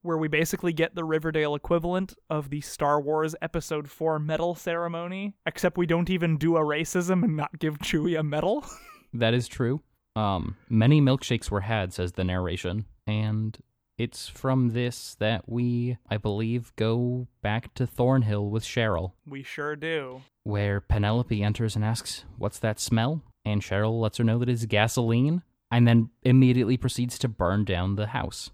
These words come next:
Speaker 1: Penelope comes home, mind you, apparently unaware of the fact that her own daughter has attempted to kill herself
Speaker 2: So it would
Speaker 1: today.
Speaker 2: seem, yes.
Speaker 1: And you know what? Get it, Cheryl.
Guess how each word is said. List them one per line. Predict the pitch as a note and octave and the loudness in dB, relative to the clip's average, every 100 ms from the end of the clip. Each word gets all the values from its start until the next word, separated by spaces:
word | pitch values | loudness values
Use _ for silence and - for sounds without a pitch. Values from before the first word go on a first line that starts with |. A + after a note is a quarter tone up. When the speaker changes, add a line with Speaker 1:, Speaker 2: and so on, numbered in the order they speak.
| _ | _
Speaker 1:
Penelope | B3+ F#4+ F#4 - A#3+ | -2 0 -2 -4 -6
comes | - A3 G3 | 0 0 2
home, | G3+ F3+ D#3 D3 - | 0 0 0 -4 -2
mind | D#3+ E3+ E3 D3 | 0 2 0 -2
you, | D3 C#3 C3 - | -4 -4 -6 -6
apparently | - - D#4 C#4+ B3 - | -2 2 4 2 -2 2
unaware | G3 G#3 F3+ E3+ F3+ | 4 4 4 4 4
of | E3+ | 4
the | D#3 | 0
fact | D#3 D#3 D3 - | 0 2 2 -2
that | C#3+ | -2
her | D#3 D3 | -2 0
own | D3+ D#3 | 0 0
daughter | C#3+ C3+ C3+ | 2 0 0
has | C#3 C#3 | -2 -4
attempted | - C#3 C3+ C#3 B2+ | -6 -6 -6 -6 -8
to | - | -10
kill | C#3+ - B2+ | -8 -8 -8
herself | A#2+ A#2+ - B2+ A#2 - - | -8 -8 -4 -2 -2 -6 2
Speaker 2:
So | - A#2 | 8 8
it | A2+ | 8
would | C3 | 4
Speaker 1:
today. | C3 G#2+ E2 D#2+ | 4 0 0 -2
Speaker 2:
seem, | - A2 | -4 -2
yes. | F#2+ - - - - _ | -2 -2 -8 -10 -14 _
Speaker 1:
And | D#3+ D#3 D3 C#3+ D3 D3 _ | 0 2 2 0 -4 -6 _
you | F3+ F3+ | 0 2
know | G3 A3 | 4 4
what? | G3+ F3 F#3 - - - _ _ - | 4 4 4 2 -6 -20 _ _ -2
Get | G#3+ E3 | 0 0
it, | D3 - | -2 -6
Cheryl. | - B3 F3 F3 G3 A#3 | 0 2 4 4 4 2